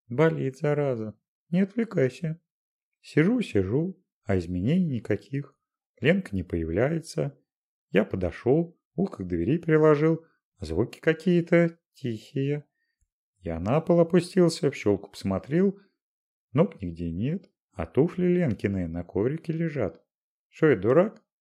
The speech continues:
В таких делах не разбираюсь. Ясно же, как белый день, докатились люди, да не выражайся. На всякий случай предупредила Дашенька. Ну, я и решил ситуацию в свою сторону повернуть.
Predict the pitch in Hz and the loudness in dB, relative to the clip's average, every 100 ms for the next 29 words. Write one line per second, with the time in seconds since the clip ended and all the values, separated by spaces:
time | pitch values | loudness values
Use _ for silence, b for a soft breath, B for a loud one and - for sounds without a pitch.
0 | _ - 123 - 151 139 139 123 - 117 | _ -4 -4 0 0 6 6 6 2 -6
1 | 123 156 214 170 101 - _ _ _ 87 | -2 -2 0 -2 -4 -8 _ _ _ -12
2 | 95 - 165 180 170 156 156 143 131 135 | -12 -4 -2 -2 2 2 4 4 4 2
3 | 104 82 80 - 80 - 123 170 165 147 | -4 -4 -8 -6 -8 -4 -4 -2 -4 -6
4 | 143 98 85 113 143 147 160 180 185 202 | -4 -4 2 2 2 -2 -4 -2 0 0
5 | 196 139 143 147 - 175 180 _ _ - | 0 -2 -2 -6 -6 -6 -8 _ _ -10
6 | 92 - 90 - - 135 - - 90 85 | -10 -4 -6 -6 -4 -4 -4 -8 -6 -4
7 | 90 98 117 107 101 95 85 - 82 - | -2 0 0 -2 -6 -6 -6 -8 -14 -12
8 | 82 _ _ _ _ _ _ _ 175 240 | -16 _ _ _ _ _ _ _ -2 -2
9 | 311 131 143 196 151 123 117 - 190 170 | -2 2 4 4 2 -2 -4 -2 0 -2
10 | - 147 156 156 - 151 - 151 143 - | -4 4 4 4 -2 -8 -4 0 0 4
11 | 151 139 135 - 139 135 135 131 | 4 4 0 -4 -4 -4 -4 -10